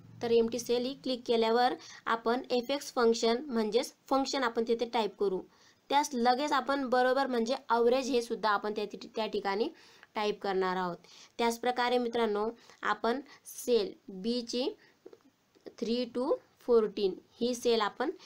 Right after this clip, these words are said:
तेथे सिलेक्ट केली म्हणजे ड्रॅग करूयात व त्यानंतर ब्रॅकेट हे क्लोज केल्यावर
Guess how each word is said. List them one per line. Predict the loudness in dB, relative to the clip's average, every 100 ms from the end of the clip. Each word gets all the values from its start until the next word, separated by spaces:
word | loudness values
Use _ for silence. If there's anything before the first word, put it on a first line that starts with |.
| -20 _ -2
तेथे | 2 2 0
सिलेक्ट | -4 0 0 2
केली | 2 2
म्हणजे | 2 0
ड्रॅग | 0 0 0 0
करूयात | 0 2 0 -2 -6
व | 0 2 2 0 -10 -20 -2
त्यानंतर | 0 2 2 0
ब्रॅकेट | -2 0 -2 0 -2
हे | -2
क्लोज | -4 0 2 0
केल्यावर | -2 2 2 2 2